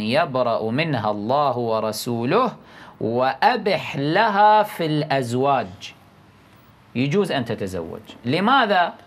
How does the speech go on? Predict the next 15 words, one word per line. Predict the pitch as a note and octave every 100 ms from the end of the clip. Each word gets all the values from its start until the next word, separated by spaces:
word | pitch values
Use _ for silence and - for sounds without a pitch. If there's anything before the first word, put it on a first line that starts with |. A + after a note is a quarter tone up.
| - - - - -
لأنه | B2 D#3 F#3+ A#3+ D4 C4+ G#3 D#3+ D3+ B2+
حين | A2 F#3 B3 C#4+ B3+ G3 C3 F#2+ - - - - -
كانت | F#3+ B3+ D4+ D4+ A#3+
زوجة | B3 B3+ A#3 A3 A3+
لرسول | G3 G3 F3 E3 F3 D#3
الله | D3 D3
صلى | C3+ C#3+ B2+
الله | B2 A#2+ A2 G2+
عليه | F#2 G2 F#2+ F#2
وآله، | G2 F#2+ G2 - - - - - -
استشهاد | F3 F3+ - - F#3+ - - G#3+ C4+ B3+
رسول | B3 G#3 D3 F3+ D#3+
الله | C#3+ C3 B2 G#2+ -
أي | E3
وفاته | D#3 B2+ - F3 G#3 G#3 F#3+ F#3 F#3